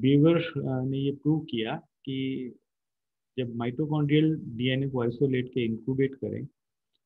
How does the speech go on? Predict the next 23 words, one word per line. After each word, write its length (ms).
with 140
essential 600
deoxyribonucleoside 1400
triphosphate, 1120
tri-, 480
triphosphate, 800
तो 80
mitochondrial 680
डीएनए 380
जो 180
है 260
रेप्लिकेट 540
करता 260
है 60
just 280
like 200
that 260
of 160
prokaryotes। 600
तो 60
bidirectional 880
replication, 720
अ, 340